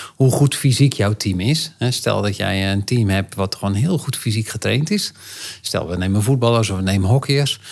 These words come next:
Eh, <clears throat> de, stel dat je die heel goed getraind zijn. Dan heb je wat, wat ruimte, zou je kunnen zeggen, om met name aan de hogere kant, eh, meer inzetten te doen. Afhankelijk van hoe jouw team reageert, kan je zeggen van, "Oké, eh,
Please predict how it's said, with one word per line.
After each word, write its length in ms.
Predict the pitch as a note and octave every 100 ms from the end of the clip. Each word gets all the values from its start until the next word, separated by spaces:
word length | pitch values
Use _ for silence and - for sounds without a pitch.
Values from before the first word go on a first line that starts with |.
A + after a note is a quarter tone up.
| - - -
Eh, 120 | B2 - - A#2 A#2
<clears throat> 0 |
de, 260 | C3 A2 G#2+
stel 240 | - A2
dat 140 | G#2
je 140 | G#2 G#2
die 220 | G#2 G#2
heel 240 | G2+ D3+
goed 220 | C3+ B2+ -
getraind 480 | - - B2 C#3+
zijn. 400 | C#3 C3+ E3+ G3+ - - - _ _
Dan 140 | - A2
heb 200 | C#3+ -
je 120 | A#2+
wat, 380 | A#2 A#2+ - - -
wat 180 | C3 C3+
ruimte, 580 | C#3 F3 G3 E3+ A#2+
zou 240 | G#2+ A2 A2+
je 80 | A2+
kunnen 260 | A#2 A2
zeggen, 460 | G#2+ A2 A#2+ E3 D3+
om 400 | B2 A2 G#2+ G2 - _ _ _
met 260 | - A2+ A#2+
name 340 | G2 F#2+ A#2
aan 120 | A2+ A2+
de 60 |
hogere 540 | G#2 A2+ E3+ D3 B2 A2
kant, 500 | G#2+ B2 E3 D#3+ - - - _
eh, 360 | - A#2 A2+ A2+
meer 320 | A#2+ C#3 C3+
inzetten 680 | C#3+ D#3+ C#3 A#2 A2 F#2+ F#2+ - -
te 100 | A2
doen. 240 | G#2 G2+ - - - - - -
Afhankelijk 500 | - B2 D#3 E3+ D3
van 160 | C#3+ B2+
hoe 160 | C#3+
jouw 260 | C3 A#2+ A2+
team 280 | E3+ D#3 B2+
reageert, 520 | A#2 A#2 C#3 G#3 G3+
kan 180 | G#2+ G2+
je 100 | G2
zeggen 260 | G2+ A2
van, 160 | B2 A#2
"Oké, 180 | A#2 B2+
eh, 300 | A#2+ A2